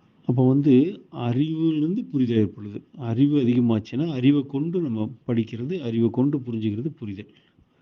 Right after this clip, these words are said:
புரிதல் அதிகமாக போய் ஒரு கட்டத்துக்கு மேல போகும்போது அது வந்து தெளிவடையுது.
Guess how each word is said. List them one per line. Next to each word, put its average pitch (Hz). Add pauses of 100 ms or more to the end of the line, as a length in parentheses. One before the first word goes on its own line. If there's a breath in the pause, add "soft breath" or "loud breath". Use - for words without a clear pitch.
(580 soft breath)
புரிதல் 175
அதிகமாக 147
போய் 143
ஒரு 131
கட்டத்துக்கு 120
மேல 123
போகும்போது 113
அது 165
வந்து 107 (280)
தெளிவடையுது. 117